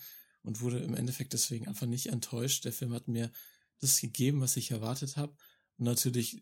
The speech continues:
gleichzeitig sehr viel Potenzial verschenkt, aber die Action-Szenen sind kompromisslos. Ich war investiert. Natürlich verliert der Film nach seiner tollen Eröffnungssequenz einiges an Fahrt,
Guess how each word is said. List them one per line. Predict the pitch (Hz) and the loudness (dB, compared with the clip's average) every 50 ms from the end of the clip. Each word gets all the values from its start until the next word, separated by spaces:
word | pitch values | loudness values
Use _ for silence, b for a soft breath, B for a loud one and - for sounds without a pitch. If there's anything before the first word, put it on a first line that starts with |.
| - - | -6 0
gleichzeitig | - 120 120 117 - - 117 113 120 - - | 2 2 4 4 4 2 2 2 2 2 4
sehr | - 131 123 | 4 4 2
viel | - - 117 | 2 0 -4
Potenzial | - - 131 - - 131 - - 117 113 110 | -4 -4 -4 -2 0 -2 0 0 0 0 -2
verschenkt, | - - 131 - - 123 123 131 135 - - | -2 -2 -2 -2 0 0 0 0 0 -2 -4
aber | 113 113 113 107 - | -2 -2 -2 -2 -2
die | - - - | -2 -4 -2
Action-Szenen | - 135 - - 139 131 - - 127 123 120 120 | -2 -2 0 2 4 4 6 6 4 4 2 2
sind | 117 - 127 120 117 113 B B B B B B B B | 2 2 2 2 0 0 B B B B B B B B
kompromisslos. | - - 131 117 - - 117 117 135 - - - 151 147 147 143 - | 0 2 2 2 2 2 4 6 6 6 6 6 6 6 6 6 4
Ich | 123 - 123 | 2 2 2
war | 117 117 - - | 2 2 4 2
investiert. | 131 123 127 120 113 - - - - 135 143 147 147 143 B B B B B B | 2 2 2 2 4 4 4 4 6 6 6 6 4 0 B B B B B B
Natürlich | - 117 - - 139 139 135 135 | -2 0 4 4 6 6 6 4
verliert | - - 123 120 123 - - | 4 2 2 2 2 2 2
der | 117 | 2
Film | - - 123 113 113 | 4 4 4 6 6
nach | 113 113 117 | 6 4 4
seiner | - - - 120 113 113 110 | 4 4 4 4 4 4 2
tollen | - - 127 117 113 | 2 2 4 4 4
Eröffnungssequenz | 110 - - - - 139 120 117 - 135 - - - 117 113 - | 4 2 2 2 4 2 4 4 2 0 0 -2 0 2 2 2
einiges | - - 110 117 123 120 113 113 - - | 4 4 6 6 6 6 6 6 4 4
an | 117 104 | 4 2
Fahrt, | - - - 123 131 139 135 | 2 2 4 6 4 4 4